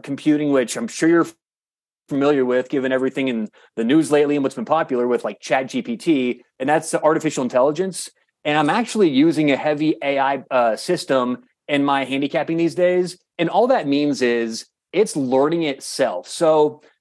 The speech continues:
you know, every weekend, based on new statistics, my computer will start telling me things instead of me telling it things. You know, for instance, last year in the N F L, we're coming up to weeks fourteen, fifteen, sixteen, or college football, same thing towards the end of the year.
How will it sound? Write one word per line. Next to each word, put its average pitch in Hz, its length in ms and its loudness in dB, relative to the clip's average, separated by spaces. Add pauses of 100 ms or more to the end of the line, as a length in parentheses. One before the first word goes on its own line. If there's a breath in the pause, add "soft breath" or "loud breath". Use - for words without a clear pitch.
you 165 60 -6
know, 165 80 0
every 185 320 0
weekend, 156 640 0
based 151 240 2
on 139 120 2
new 139 120 4
statistics, 170 720 -2
my 147 200 0
computer 202 400 0
will 165 160 2
start 160 280 -2
telling 135 460 -2
me 226 200 2
things 127 460 -2
instead 143 200 -2
of 143 60 -2
me 147 160 0
telling 139 340 -2
it 165 200 -4
things. 98 260 -8
You 135 60 -4
know, 147 80 0
for 165 140 -2
instance, 160 420 -2 (160)
last 147 280 0
year 165 60 2
in 151 60 2
the 147 80 0
N 139 80 2
F 135 120 -2
L, 139 120 4
we're 117 80 -2
coming 139 180 -2
up 135 100 -4
to - 60 -4
weeks 135 160 0
fourteen, 147 400 0
fifteen, 139 320 -2
sixteen, 147 460 -4
or 113 180 -6 (140 soft breath)
college 151 280 2
football, 143 360 0
same 143 180 -4
thing 139 160 -4
towards 135 180 -4
the 143 60 -2
end 135 80 0
of 127 80 -4
the 131 60 -2
year. 139 440 2